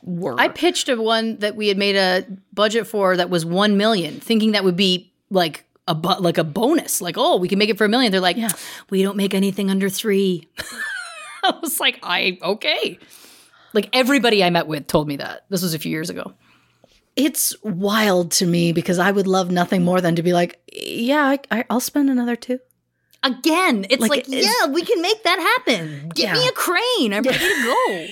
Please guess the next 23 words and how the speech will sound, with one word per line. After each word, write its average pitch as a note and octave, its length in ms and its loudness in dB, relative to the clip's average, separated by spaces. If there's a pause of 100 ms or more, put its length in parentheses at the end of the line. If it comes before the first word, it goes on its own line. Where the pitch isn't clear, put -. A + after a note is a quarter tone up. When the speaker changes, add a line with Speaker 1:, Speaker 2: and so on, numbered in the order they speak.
(1040)
Speaker 1:
Yes. - 300 0 (500)
Um, A#3+ 420 2 (540)
the A3+ 140 2
idea A#3 340 2
that F#3 140 -2
there E3+ 120 2
were D#3 120 0
no D#3+ 200 2
permits, C#4+ 640 -2 (180)
the E3+ 160 2
idea D#3+ 320 2
that D#3 160 0
there E3 140 2
was D#3+ 180 2
no E3 240 4
medic E3 480 2 (180)
or D#4+ 320 2
safety E3+ 540 0
meeting E3+ 520 2
is D#3 460 -2 (440)
wild, F3 580 0
and D#3 120 -2
I'm, D#3+ 340 -4